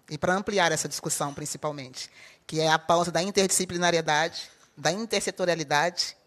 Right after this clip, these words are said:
que é um desafio para todos nós, mas, mais do que isso, das peculiaridades de cada escola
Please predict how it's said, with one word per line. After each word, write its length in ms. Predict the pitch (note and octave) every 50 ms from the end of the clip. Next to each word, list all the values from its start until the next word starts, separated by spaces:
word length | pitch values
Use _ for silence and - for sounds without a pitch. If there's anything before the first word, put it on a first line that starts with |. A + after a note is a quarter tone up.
| _
que 80 | - -
é 40 | D3+
um 60 | D3+
desafio 520 | C#3+ D3 D3 D3 - - C#3+ D3+ G3 G#3+ _ _
para 140 | - D3+ C#3+
todos 260 | - D#3 D3 C#3+ C#3
nós, 420 | D3+ D3 C3+ D3+ F3+ - - - - _ - - - - - -
mas, 300 | - F3 F3 F#3 F#3+ F3+
mais 200 | F#3+ G#3 A3 A3+
do 80 | A3 A3
que 100 | - A3+
isso, 320 | F#3 D#3 D#3 - - - -
das 300 | D3 D#3 D#3+ F3 - -
peculiaridades 1160 | - _ - A3+ A#3 A#3 A#3+ - - A3+ G#3+ G#3+ G#3 G3 F#3+ E3+ E3 D#3+ E3+ F3 E3+ F3+
de 80 | D#3 E3+
cada 260 | - - E3 E3 D#3+
escola 540 | E3+ - - - D#3 C#3+ D3 D3+ D3+ D#3 D#3